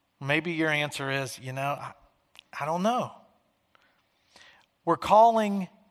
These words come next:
this series, "I Don't Know," because we don't wanna act like we have the answer to every single thing. We don't want to be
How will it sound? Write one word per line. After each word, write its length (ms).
this 180
series, 600
"I 180
Don't 220
Know," 480
because 460
we 260
don't 220
wanna 260
act 320
like 280
we 160
have 540
the 180
answer 320
to 320
every 300
single 320
thing. 340
We 140
don't 180
want 280
to 120
be 480